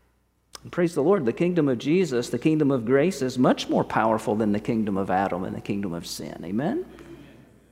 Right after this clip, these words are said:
Th-, these bonds of sin that used to hold you, your union with Christ now has removed,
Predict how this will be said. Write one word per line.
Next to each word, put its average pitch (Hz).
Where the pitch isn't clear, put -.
Th-, 240
these 262
bonds 247
of 165
sin 175
that 196
used 247
to 254
hold 240
you, 143
your 185
union 220
with 170
Christ 135
now 127
has 113
removed, 101